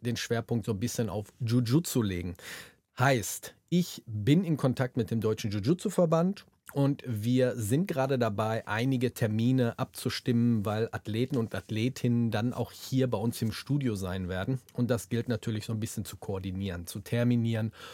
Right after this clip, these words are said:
Und da wir natürlich mit dem Podcast kein Geld verdienen und immer noch auf uns selber gestellt sind, so wie auch mit der Technik, da komme ich auch gleich zu,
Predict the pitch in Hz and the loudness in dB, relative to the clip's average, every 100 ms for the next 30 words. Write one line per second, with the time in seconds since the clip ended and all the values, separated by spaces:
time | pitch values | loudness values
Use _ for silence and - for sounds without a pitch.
0 | - - _ 113 107 - 107 113 120 117 | -18 -20 _ -6 -6 -6 -2 0 2 2
1 | 113 107 - 110 107 107 101 - 110 92 | 0 -2 -2 -2 0 -4 -6 -8 -8 -4
2 | 101 - - 107 - - 95 92 220 233 | -6 -6 -8 -8 -8 -6 -2 4 4 4
3 | 120 110 107 156 208 - - - 123 165 | 0 0 0 0 -2 -8 -16 -8 -2 2
4 | 180 151 131 - - 113 104 98 104 180 | 2 4 0 -2 -2 -2 -2 -2 4 4
5 | 220 113 - - 87 87 110 135 190 120 | 4 2 -2 -6 -8 -6 -2 0 0 0
6 | 110 110 95 117 107 92 - 208 - 120 | 0 -2 -2 -4 -4 2 4 4 2 -2
7 | - 90 92 92 135 170 107 95 - 127 | -4 -8 -8 -2 0 0 -2 -4 -4 0
8 | 135 | 2